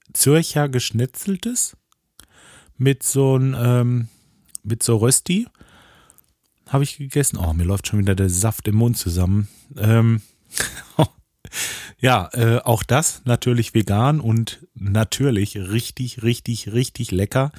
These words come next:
Ähm, ich hab bei mir auf, äh, Facebook,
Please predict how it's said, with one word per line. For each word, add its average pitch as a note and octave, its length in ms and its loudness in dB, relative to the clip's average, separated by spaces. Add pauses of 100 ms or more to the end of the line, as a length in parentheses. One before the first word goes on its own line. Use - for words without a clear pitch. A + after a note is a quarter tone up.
(460)
Ähm, A#2+ 520 4 (580)
ich - 180 -2
hab D3 100 -2
bei C3+ 120 0
mir D3+ 280 2
auf, C3 320 -2
äh, B2 280 0
Facebook, - 800 -2